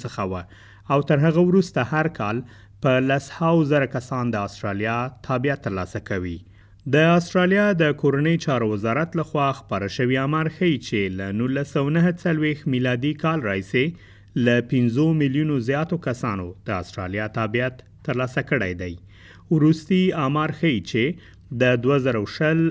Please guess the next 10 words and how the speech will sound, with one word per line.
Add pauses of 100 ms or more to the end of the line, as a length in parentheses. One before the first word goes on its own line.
(100)
او
دوه
زره
یوویشت
میلادي (140)
کلونو
ترمنځ
په
مالي
کال